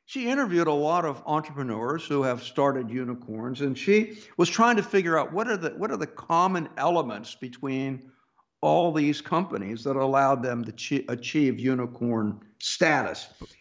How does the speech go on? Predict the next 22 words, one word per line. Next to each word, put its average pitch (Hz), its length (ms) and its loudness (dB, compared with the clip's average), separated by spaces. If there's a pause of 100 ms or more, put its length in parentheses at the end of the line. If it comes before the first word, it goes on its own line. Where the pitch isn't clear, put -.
(280)
And 165 140 4
she 311 240 6
came 190 220 4
up 180 160 0
with 139 100 0
six - 720 -2 (400)
key 254 360 0
ingredients 170 680 2
that 147 100 -2
are 147 60 0
required. 139 640 -2
So 165 120 -4
let's 233 220 0
see 196 260 -2 (180)
how 202 160 4
these 170 200 4
six 214 320 -2
ingredients 156 720 0 (380)
match 175 400 0
up 185 240 2
against, 131 720 -6
uh, 123 240 -2